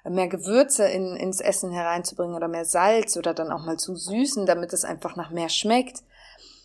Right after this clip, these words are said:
Aber das sind auch wieder unsere Glaubenssätze. Wir brauchen nicht irgendwelche Geschmäcker hereinzubringen, damit ihnen das Essen schmeckt. Uns schmeckt vielleicht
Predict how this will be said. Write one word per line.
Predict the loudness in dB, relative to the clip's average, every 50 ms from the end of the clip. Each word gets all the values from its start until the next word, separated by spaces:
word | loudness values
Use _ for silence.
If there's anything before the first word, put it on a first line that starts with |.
| _ _ -20 _ -14
Aber | -8 -6 -4
das | 0 0 0
sind | 0 2 4
auch | 4 4 4 2
wieder | 0 4 4 4 4
unsere | 4 0 2 2 0 0
Glaubenssätze. | 2 2 2 4 4 2 0 -4 -6 -2 -2 -2 -2 -2 -4 -4 2
Wir | 2 2 2
brauchen | 6 4 4 4 4 0 -2 -2
nicht | -2 -2 -4 -4
irgendwelche | -2 -2 0 -2 -2 0 2 0 0 2 -2 -4
Geschmäcker | -2 -2 -2 -2 -2 0 0 0 2 2 -2 -2
hereinzubringen, | -2 -4 0 2 2 4 4 2 0 -2 -6 _ _ -6 -2 -2 -2 0 0 2 2 2 2 2 2
damit | 2 2 2 2 -4
ihnen | -4 -4 -4 -2
das | -4 -4 -2
Essen | -2 -4 -4 -4 -4 -6
schmeckt. | -6 -6 -4 -6 -6 -6 -8 -18 -18 -18 -18 -18 -16 -6 0
Uns | 4 6 6 6 6 4
schmeckt | 2 2 2 0 0 0
vielleicht | 0 4 6 6 6 4 2 -4 -12 -16